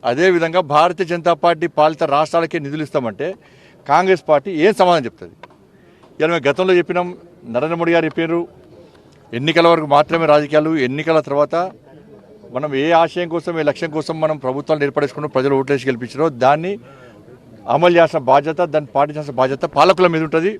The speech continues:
నాయకుల మీద ఉంటుంది. కానీ కాంగ్రెస్ పార్టీ తెలంగాణ రాష్ట్రంలో ఈ నిధులు లేకుంటే వాళ్ళందరూ వచ్చి కాంగ్రెస్ పార్టీలో చేరుతారు, చేరాలని చెప్పి ఒక త-, ఆలోచనతో, దుర్మార్గపు ఆలోచనతో కాంగ్రెస్ పార్టీ వివరిస్తున్నది.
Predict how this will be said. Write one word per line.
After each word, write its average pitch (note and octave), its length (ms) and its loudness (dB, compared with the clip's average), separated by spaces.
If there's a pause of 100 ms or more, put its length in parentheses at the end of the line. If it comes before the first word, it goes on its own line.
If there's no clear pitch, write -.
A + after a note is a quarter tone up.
(1080)
నాయకుల E3 320 4
మీద A2+ 140 -4
ఉంటుంది. E2+ 200 -14 (880)
కానీ E3+ 160 2 (100)
కాంగ్రెస్ E3+ 380 4
పార్టీ F3 200 2 (100)
తెలంగాణ F3 260 4 (100)
రాష్ట్రంలో A2+ 340 -8 (1120)
ఈ D#3 120 2
నిధులు D#3 240 4
లేకుంటే F3 280 2 (300)
వాళ్ళందరూ D3+ 300 0
వచ్చి D#3+ 200 -8
కాంగ్రెస్ C#3+ 300 0
పార్టీలో D3 260 0
చేరుతారు, C#3 380 0 (800)
చేరాలని D3+ 520 4
చెప్పి D3+ 220 -6 (340)
ఒక D3 100 -6 (180)
త-, C3+ 280 0
ఆలోచనతో, D#3 380 -2 (100)
దుర్మార్గపు D3+ 500 2
ఆలోచనతో C#3 320 -4
కాంగ్రెస్ C3 280 -2
పార్టీ B2+ 160 -2
వివరిస్తున్నది. G2 440 -8